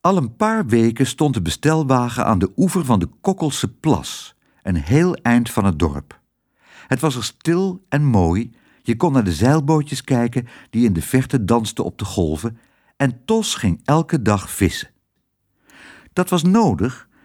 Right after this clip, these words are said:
want geld om eten te kopen was er bijna niet meer. Ze hadden nog wel wat spaargeld apart gehouden, maar dat was bestemd voor benzine. Met rubberhandschoenen aan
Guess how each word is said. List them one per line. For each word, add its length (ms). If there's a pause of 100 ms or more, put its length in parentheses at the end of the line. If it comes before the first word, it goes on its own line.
(200)
want 160
geld 400
om 200
eten 300
te 60
kopen 560
was 240
er 100
bijna 280
niet 220
meer. 320 (840)
Ze 120
hadden 240
nog 140
wel 220
wat 140
spaargeld 640
apart 320
gehouden, 500 (320)
maar 200
dat 160
was 140
bestemd 380
voor 140
benzine. 520 (1500)
Met 180
rubberhandschoenen 1120
aan 320